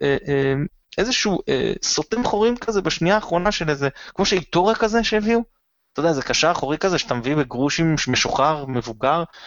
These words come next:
אפילו שלא יהיה יותר מדי איכותי, רק מישהו של, במקרה אסון. זה משהו באמת,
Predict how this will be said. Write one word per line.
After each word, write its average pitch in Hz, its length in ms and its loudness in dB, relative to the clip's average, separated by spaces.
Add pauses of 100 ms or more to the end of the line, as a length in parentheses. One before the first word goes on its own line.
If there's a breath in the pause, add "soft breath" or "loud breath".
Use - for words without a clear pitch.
(140 loud breath)
אפילו 392 160 0
שלא 381 160 2
יהיה 403 100 4
יותר 370 200 2
מדי 147 200 2
איכותי, 123 420 -2
רק 233 220 0
מישהו 381 220 2
של, 220 340 0
במקרה 175 400 2
אסון. 175 300 0 (420 soft breath)
זה 147 120 -4
משהו 214 240 2
באמת, 147 360 0